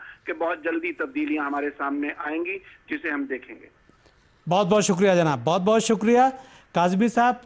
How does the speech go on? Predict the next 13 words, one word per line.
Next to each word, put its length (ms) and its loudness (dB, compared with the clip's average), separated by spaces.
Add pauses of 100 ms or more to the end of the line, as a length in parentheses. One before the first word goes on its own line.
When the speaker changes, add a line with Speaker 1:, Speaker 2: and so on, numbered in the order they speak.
(100)
Speaker 2:
कमर 240 2
आगा 220 2
साहब 340 0
और 120 0
तनवीर 320 2
हुसैन 300 -2
साहब, 200 -10 (100)
तीनों 280 2
हजरात 280 -2
के 100 -4
हम 80 -2
शुक्रगुजार 600 0
हैं। 140 -2